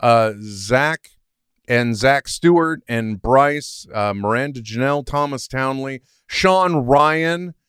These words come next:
uh, Dan Hadfield, all of you. Thank you so much for being our, uh, supporters. Special shout out to you here at the end of the show because we appreciate each and every one of you. Yeah, I've got a, I got stuff to record about, like,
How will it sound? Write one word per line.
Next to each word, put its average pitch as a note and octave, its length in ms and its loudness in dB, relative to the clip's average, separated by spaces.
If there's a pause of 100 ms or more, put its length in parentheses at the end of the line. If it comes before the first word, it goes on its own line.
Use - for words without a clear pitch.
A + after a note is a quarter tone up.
(200)
uh, A2+ 200 2
Dan C#3+ 340 2
Hadfield, D#3+ 840 -4
all F3 360 4
of C3+ 140 -4
you. G#2 140 -10
Thank D3 300 -10
you B2 100 -8
so C#3 180 -4
much B2+ 240 -4
for A#2 120 -6
being A#2 380 -4
our, G2 360 0
uh, F#2 160 -6
supporters. D#3 640 -4 (220)
Special E3+ 420 -2
shout C#3+ 340 4
out C3 240 2
to - 120 -16
you C3 200 -8
here B2 260 -2
at A#2 120 -10
the G#2 160 -4
end A2+ 200 -6
of G2 60 -18
the G2+ 60 -12
show A#2 300 -6
because G2+ 280 -10
we G2 140 -12
appreciate A2 640 -8 (240)
each G#3 280 -4
and B2 120 -4
every G2 200 -2
one G#2+ 260 -2
of G#2+ 100 -6
you. A2 180 -8 (720)
Yeah, A2+ 160 -4
I've G#2+ 120 -6
got C3+ 120 -2
a, G2 100 -6 (440)
I B2 80 -6
got B2 180 0
stuff - 340 -6
to G2+ 100 -12
record G#2+ 520 -2
about, F2+ 380 -4
like, F#2 260 -12